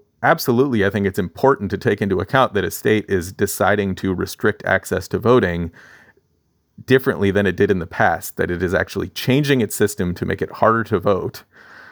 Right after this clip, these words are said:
um, is something that we need to take into account. I also think that if,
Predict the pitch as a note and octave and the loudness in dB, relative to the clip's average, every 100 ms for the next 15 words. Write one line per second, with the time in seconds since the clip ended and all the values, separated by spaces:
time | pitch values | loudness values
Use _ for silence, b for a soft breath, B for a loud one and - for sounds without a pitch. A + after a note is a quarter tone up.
0 | B - F2+ F2+ G2+ F#2 A2 G#2 G#2+ F#2 | B -2 0 0 -2 0 0 2 2 2
1 | G2 A#2 G#2+ F#2+ F2+ - - F2 - - | 2 0 0 -2 -4 -4 -6 -6 -6 -8
2 | - - b b b A2 G#2+ D#3 F3+ D#3+ | -10 -18 b b b 0 4 4 4 2
3 | B2 A2 - F#2+ F#2+ - _ _ _ _ | 2 0 2 0 0 -6 _ _ _ _
4 | _ _ _ _ - A#2+ - | _ _ _ _ -4 -4 -4